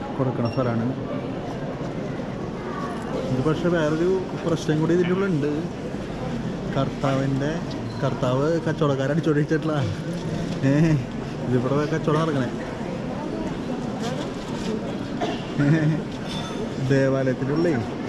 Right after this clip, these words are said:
കച്ചവടം നടത്തിയ ആൾക്കാരെ കർത്താവ് അടിച്ചോടിച്ചിട്ടുണ്ട്. ഇതിപ്പോ അതിൻ്റെ ഒരു റിഫ്ലക്റ്റ് പോലെയാണ് ഇത് കാണുന്നത്. നമ്മുടെ അഭിപ്രായം പറഞ്ഞാൽ മാത്രം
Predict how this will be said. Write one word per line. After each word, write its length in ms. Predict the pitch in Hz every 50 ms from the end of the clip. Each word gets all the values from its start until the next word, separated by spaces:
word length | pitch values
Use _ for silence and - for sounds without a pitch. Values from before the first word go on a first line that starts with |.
| - -
കച്ചവടം 360 | 143 139 - 151 139 131 143 156
നടത്തിയ 200 | 151 - 170 165
ആൾക്കാരെ 320 | 160 156 156 151 160 147 120 107 107 - - - - - - - - - - - - - - - - - - - 143
കർത്താവ് 460 | 131 131 - 139 135 131 131 147 156 165 156 151 151
അടിച്ചോടിച്ചിട്ടുണ്ട്. 520 | 147 139 - 151 147 147 160 165 151 120 104 - - - - - - - - 143 139 165 160 156 127 131 127 131 123
ഇതിപ്പോ 320 | 131 120 - - - - 139 - - - - - - - - - - - - - - - - 127
അതിൻ്റെ 240 | 123 127 127 127 127 143
ഒരു 80 | 143 147 151
റിഫ്ലക്റ്റ് 400 | 147 - - 143 131 123 139 135
പോലെയാണ് 300 | 151 156 156 165 165 156 170
ഇത് 80 | 165 175
കാണുന്നത്. 400 | 165 147 123 120 123 135 147 143 - - - - - - - - - 139 139 - - - - - 214 240 277 - - - - - - - - - - - - - 123 120 - - - - - - - 120
നമ്മുടെ 180 | 117 113 123 139
അഭിപ്രായം 400 | 143 135 123 - 123 123 120 120 131
പറഞ്ഞാൽ 320 | 156 156 170 170 180 175 180 170 196 185 185
മാത്രം 240 | 170 135 131 151